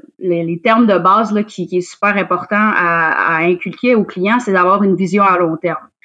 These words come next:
Donc, de pas dire, euh, « Je veux faire du day-to-day trading, puis je vais essayer de faire des, des bons coups d'argent, euh,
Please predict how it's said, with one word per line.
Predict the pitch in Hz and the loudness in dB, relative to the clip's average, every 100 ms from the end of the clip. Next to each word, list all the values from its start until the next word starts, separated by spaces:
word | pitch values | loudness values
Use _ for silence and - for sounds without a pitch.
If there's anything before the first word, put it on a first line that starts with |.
| - _ - | -20 _ -2
Donc, | 196 180 | 0 2
de | 196 | 2
pas | 240 220 | 2 2
dire, | 190 240 233 | 2 2 2
euh, « | 196 180 | 0 0
Je | 180 | -2
veux | 185 | -2
faire | 214 214 | 0 0
du | 185 | 0
day-to-day | 180 202 196 208 | 0 -2 0 -2
trading, | 202 208 185 185 226 226 | 0 -2 0 0 0 -2
puis | 190 | -6
je | 170 | -2
vais | 180 | -2
essayer | 208 196 | -2 -4
de | |
faire | - 202 185 | -2 0 0
des, | 175 | 0
des | 180 | 0
bons | 180 196 | 0 -2
coups | 190 202 | -2 -2
d'argent, | 180 170 180 202 214 | -2 -2 -2 -2 -2
euh, | - | -2